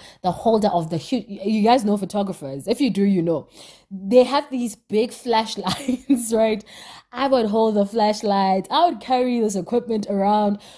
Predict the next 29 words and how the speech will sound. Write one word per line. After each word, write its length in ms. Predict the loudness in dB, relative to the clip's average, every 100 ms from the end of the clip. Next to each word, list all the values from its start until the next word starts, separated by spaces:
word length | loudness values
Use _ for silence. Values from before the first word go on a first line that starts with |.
| -20
from 340 | -2 2 4 2
scene 460 | 0 2 2 2
to 160 | -2 -6
scene. 440 | -4 -2 0 0 0
Like, 220 | 0 -2 -16 -20 -20 _ 4
if 160 | 4 2
I 140 | 4
was 200 | 4 4
available 520 | 0 -2 -2 0 -2 -4
to 120 | -6
do 180 | -6 -4
that, 280 | -2 -2 -6 _ _ -4
I 200 | 2 4
was 200 | 4 2
that 200 | 0 -2
hun. 300 | -2 -4 -4 -2
I 120 | 0
was 240 | 2 0 -2
all 220 | -6 -6 -4
in. 200 | -6 -6
I 180 | -4 -2
was 220 | -2 -4
the 140 | -6 -8
assistant 1500 | -8 -10 -12 -10 -6 0 0 -2 -2 0 2 -2 -4 -6 -6 -6 -6 -6 -14 -6 -6
<laughs> 600 | -6 -14 -16 -18 -10 -2
in 200 | -2 2
terms 340 | 2 2 2
of 140 | -2
helping, 600 | -2 0 0 0 -6 -8